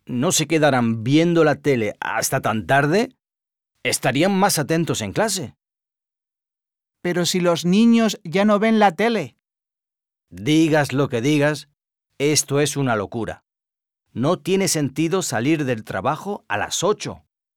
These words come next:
Speaker 1: Si se saliera a las seis, los hombres podrían ayudar en casa y la sociedad sería más justa, como en Suecia.
Speaker 2: Y dale con Suecia. Pues por lo visto, a los suecos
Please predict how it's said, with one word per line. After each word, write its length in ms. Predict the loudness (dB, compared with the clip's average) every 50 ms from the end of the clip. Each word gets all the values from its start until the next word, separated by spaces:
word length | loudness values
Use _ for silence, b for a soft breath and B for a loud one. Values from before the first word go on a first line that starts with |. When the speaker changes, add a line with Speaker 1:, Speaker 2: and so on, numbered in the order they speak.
| _ _ _ _ _ _ _ _ _ _ _ _ _ -12
Speaker 1:
Si 160 | -8 -6 -4
se 120 | -2 -2 0
saliera 500 | 0 0 0 0 0 0 0 0 -2 -2
a 40 |
las 120 | -2 -4 -4
seis, 560 | -4 -4 -4 -4 -6 -6 -8 -10 -12 -12 _ _ _ _ _ _ _ _ _ _ _
los 360 | -12 -10 -8 -8 -8 -6 -4 -4
hombres 340 | -2 -2 -2 -2 -2 -2
podrían 460 | -2 -2 -2 -2 0 -2 -2 -2 -2 -2
ayudar 320 | -4 -4 -4 -4 -2 -2
en 100 | -2 -2
casa 480 | -2 0 0 0 0 -2 -4 -6 -6 -6
y 140 | -6 -4
la 80 | -4 -4
sociedad 500 | -4 -6 -8 -6 -8 -6 -4 -4 -4 -4
sería 400 | -4 -4 -4 -2 -2 0 0 0
más 240 | 0 -2 -4 -4 -6
justa, 500 | -6 -8 -8 -8 -8 -8 -10 -10 -10 _ _ _ _ _ _ _ _ _ _
como 220 | 0 0 0 0 0
en 80 | -4
Suecia. 500 | -4 -2 -2 -2 -2 -4 -10 -12 -14 -16 _ _ _ _ _ _ _ _ _ _ _ _
Speaker 2:
Y 260 | -10 -6 -4 -2 -2 0
dale 420 | 2 4 4 6 6 6 4 2
con 220 | 2 0 0 0
Suecia. 640 | -2 -2 -2 -2 -2 -2 -6 -10 -12 -12 -14 -16 _ _ _ _ _ _ _ _ _ _ _ _ _ _ _ _ _ _ _ _ _
Pues 200 | -4 -4 -4 -2
por 220 | 0 0 2 2
lo 120 | 2 2 2
visto, 480 | 0 -2 -2 -2 -2 0 0 0 0
a 80 | -2 -4
los 180 | -4 -4 -4
suecos 560 | -4 -2 0 0 0 0 0 0 0 -2 -4